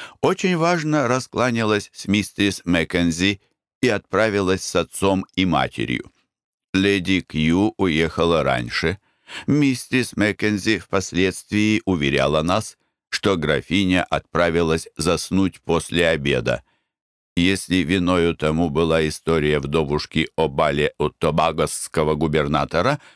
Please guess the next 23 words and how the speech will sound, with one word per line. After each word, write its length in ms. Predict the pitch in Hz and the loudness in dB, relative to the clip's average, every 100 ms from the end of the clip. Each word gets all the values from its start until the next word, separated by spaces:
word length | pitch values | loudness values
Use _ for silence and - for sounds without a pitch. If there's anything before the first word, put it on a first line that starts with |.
| _ _ | _ _
и 60 | 110 | 0
о 160 | 107 | 0
споре 500 | 120 - - 113 104 | -2 -4 -2 0 0
за 220 | 90 101 90 | 0 0 0
первенство 640 | - 92 85 92 - 95 | 0 0 2 0 0 0
между 460 | 87 90 85 73 82 | 0 0 0 -2 -2
супругой 580 | - 82 - 92 82 85 | -2 -2 0 0 2 0
господина 600 | 78 - 80 80 82 78 | 0 -2 -2 0 0 2
епископа, 840 | 80 82 - 73 - 85 78 127 - - - | 2 0 -2 -4 -2 -2 0 -2 -4 -20 -4
миссис 580 | 151 160 - 135 139 - | 0 0 -2 -2 -2 -4
Ротчет, 760 | - 107 127 - - 123 - _ _ | -2 0 0 -4 -4 -4 -4 _ _
и 100 | 113 | 0
женой 400 | 95 104 98 95 | 0 0 2 0
главного 600 | 78 98 85 82 82 87 | 2 2 2 0 0 0
судьи, 520 | - 95 80 73 73 - _ _ _ | 0 -2 0 2 0 -2 _ _ _
леди 420 | 98 95 80 82 | 0 2 2 0
Баруэйз, 880 | 87 80 82 69 69 67 67 67 73 - _ _ _ | 0 0 0 0 0 0 0 -2 -8 -12 _ _ _
это 320 | 101 90 101 | 0 0 0
не 220 | 98 101 104 | 2 2 2
изумило 580 | 98 104 101 104 95 | 2 2 2 2 2
бы 180 | 90 92 | 0 0
нас 380 | 90 87 87 - - | 2 2 0 -4 0
нимало. 800 | 101 120 104 69 65 65 67 | 2 4 2 0 0 0 -2